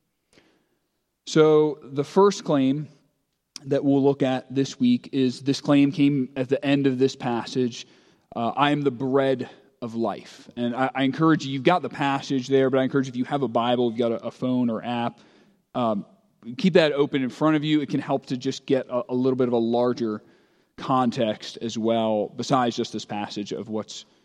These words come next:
going on. But, uh, as I was going through this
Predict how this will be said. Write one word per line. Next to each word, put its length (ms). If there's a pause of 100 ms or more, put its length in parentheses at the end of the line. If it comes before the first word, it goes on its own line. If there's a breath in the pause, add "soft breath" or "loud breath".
(180)
going 300
on. 400 (1400 soft breath)
But, 520
uh, 220
as 140
I 100
was 280 (360 loud breath)
going 300
through 320
this 420